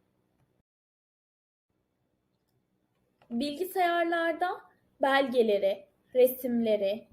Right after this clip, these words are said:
yazıları, videoları ve diğer tüm bilgileri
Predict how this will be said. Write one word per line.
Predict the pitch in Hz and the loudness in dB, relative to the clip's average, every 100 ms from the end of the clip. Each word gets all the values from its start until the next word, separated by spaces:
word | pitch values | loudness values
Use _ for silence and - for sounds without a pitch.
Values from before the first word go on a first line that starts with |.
| _ | _
yazıları, | 233 254 247 247 233 214 202 208 - - _ - | 6 8 8 2 6 6 6 2 -2 -20 _ -4
videoları | 269 233 240 214 208 202 208 - _ _ _ | -2 2 4 6 6 6 4 0 _ _ _
ve | 294 294 | -2 0
diğer | 339 370 359 370 - | 4 6 4 2 2
tüm | 415 415 339 | 2 2 0
bilgileri | 277 233 233 202 202 285 | 0 -2 0 0 0 -4